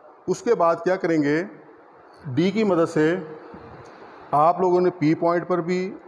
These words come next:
ऊपर की जानिब और Q point पर नीचे की जानिब acute angle, मतलब less than ninety degree का कोई भी angle आप इसमें बना सकते हैं बेटा।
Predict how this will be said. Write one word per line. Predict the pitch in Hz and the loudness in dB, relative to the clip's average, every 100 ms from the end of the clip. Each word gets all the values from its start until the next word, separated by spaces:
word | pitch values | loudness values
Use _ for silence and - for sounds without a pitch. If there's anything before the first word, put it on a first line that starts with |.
| 135 | -4
ऊपर | 127 165 | -2 -2
की | 175 | 0
जानिब | 170 165 170 175 170 | 0 0 2 0 -2
और | 147 143 - | -2 -2 0
Q | 185 | -2
point | 185 156 151 | 0 0 0
पर | 170 156 | 0 0
नीचे | 139 139 | 0 0
की | 175 | 0
जानिब | 165 143 135 143 143 - - - - | 0 0 0 -2 -6 -16 -20 -16 -8
acute | 143 185 208 202 | -4 0 0 2
angle, | 151 147 147 147 - - - 135 | 0 0 0 -4 -10 -20 -12 -4
मतलब | 151 185 190 151 | -2 0 2 2
less | 143 175 180 - | 2 2 -2 -4
than | 185 180 151 | 0 2 2
ninety | 147 165 196 | 0 -2 -2
degree | 165 156 160 | 0 0 0
का | 160 156 156 | 0 -2 0
कोई | 170 185 | 0 0
भी | 175 190 | -2 -4
angle | 160 143 160 | 0 0 0
आप | 151 135 135 | 2 0 -2
इसमें | 156 175 165 | -4 -2 0
बना | 127 123 | 0 -2
सकते | 123 143 123 | -2 -6 -6
हैं | 110 | -4
बेटा। | 95 | -4